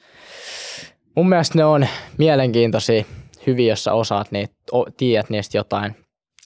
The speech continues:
Esim. mulla tulee nyt heti mieleen Henry Affleck, se selitti sen, ö, TikTokissa tosi se-,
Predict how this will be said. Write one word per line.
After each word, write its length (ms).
Esim. 220
mulla 160
tulee 220
nyt 160
heti 180
mieleen 360
Henry 320
Affleck, 340
se 180
selitti 360
sen, 220
ö, 160
TikTokissa 560
tosi 180
se-, 180